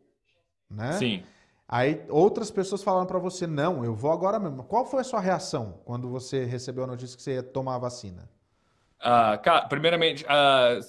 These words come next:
Speaker 2: est-, estamos bem com o áudio aqui?
Speaker 1: Agora tá ok o áudio, vamos lá.
Speaker 2: Fechou, então. <laughs> É, programa ao vivo, né, como dizem. Ah,
Speaker 1: É.
Speaker 2: então, é, eu tenho trabalhado aqui, é, há um tempo e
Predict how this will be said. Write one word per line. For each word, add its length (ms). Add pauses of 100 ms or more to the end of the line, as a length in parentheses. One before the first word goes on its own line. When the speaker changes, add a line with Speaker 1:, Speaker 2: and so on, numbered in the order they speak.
(100)
Speaker 2:
est-, 340
estamos 380
bem 260
com 120
o 40
áudio 220
aqui? 260 (140)
Speaker 1:
Agora 400
tá 120
ok 240
o 100
áudio, 260
vamos 220
lá. 180 (180)
Speaker 2:
Fechou, 360
então. 300
<laughs> 1000
É, 540
programa 360
ao 120
vivo, 300
né, 140
como 180
dizem. 400 (320)
Ah, 500
Speaker 1:
É. 120 (320)
Speaker 2:
então, 400 (100)
é, 400
eu 80
tenho 160
trabalhado 460
aqui, 640
é, 240
há 80
um 140
tempo 580
e 960